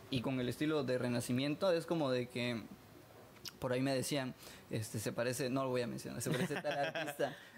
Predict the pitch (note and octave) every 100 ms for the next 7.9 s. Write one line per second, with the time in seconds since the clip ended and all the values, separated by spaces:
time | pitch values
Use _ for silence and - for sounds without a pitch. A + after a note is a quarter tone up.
0 | - - B2+ A2+ D3+ D#3 B2+ B2+ C#3 C#3+
1 | D3 D3 C3+ B2+ C#3 C#3+ E3 F#3 F#3 F#3
2 | F#3 F#3 F3+ E3+ A#3 C4 D#3 C3+ C#3+ D3
3 | C3+ C3+ B2+ B2+ A#2+ C3+ C3 C3+ C3 D3
4 | E3 D#3 D3+ D3 C3+ C3 C3+ C#3+ C#3+ C3+
5 | B2 C#3 B2+ B2+ C#3+ C#3+ C#3 C#3 C#3 C#3
6 | C#3 C3+ C3+ C3 B2+ C3 B2+ C3 B2+ C3
7 | C3+ D#3 - D3 D3 D3 C#3+ D#3